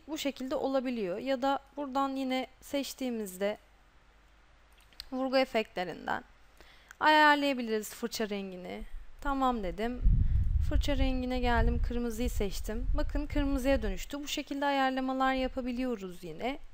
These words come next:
Buradan istersek de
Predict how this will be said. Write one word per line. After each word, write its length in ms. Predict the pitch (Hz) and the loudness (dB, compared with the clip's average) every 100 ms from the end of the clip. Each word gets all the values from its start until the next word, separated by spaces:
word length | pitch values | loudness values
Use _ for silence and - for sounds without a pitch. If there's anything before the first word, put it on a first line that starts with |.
| - - - - - - - - - _ _ 285 | -16 -18 -20 -20 -20 -20 -20 -20 -20 _ _ -14
Buradan 400 | 254 240 240 240 - _ - - - | -4 -2 -2 -6 -20 _ -20 -20 -10
istersek 800 | 294 - - 254 240 190 190 - | -10 -4 2 2 0 -6 -8 -6
de 180 | 214 | -6